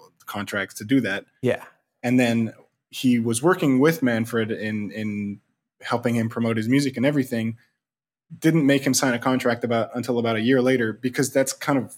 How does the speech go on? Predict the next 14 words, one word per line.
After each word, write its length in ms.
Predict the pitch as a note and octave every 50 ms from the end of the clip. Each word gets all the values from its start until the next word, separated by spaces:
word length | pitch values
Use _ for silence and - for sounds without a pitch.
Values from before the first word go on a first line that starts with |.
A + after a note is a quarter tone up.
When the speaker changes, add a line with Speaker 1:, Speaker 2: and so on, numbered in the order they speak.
| _ _ -
Speaker 1:
that's 180 | C3+ C3 -
how 160 | - B2+ B2+
they 140 | A#2 G#2+ G#2+
are. 200 | A2 G#2+ G2+ F#2
They're 300 | F#2+ - G#2+ G#2+ G2+ G2+ G#2
really 240 | A#2 C3+ D3 D3+ C#3
considerate 580 | C#3 - B2+ A2+ - - C#3+ C3 B2 A2 - -
of 140 | A2+ A2 A2+
the 100 | A2+ G#2+
artist's 680 | A2+ A2 G#2+ G#2+ G#2+ - - - - - - - _ _ _ _ _ _
wishes 400 | - C#3 C3+ C3+ - B2 A2+ G#2+
and 180 | G#2+ G2 A2 A2
really 180 | A2+ A#2 A#2+ A2+
considerate 580 | A#2 A2+ A2+ - - B2 A#2 A2+ A2 G#2 -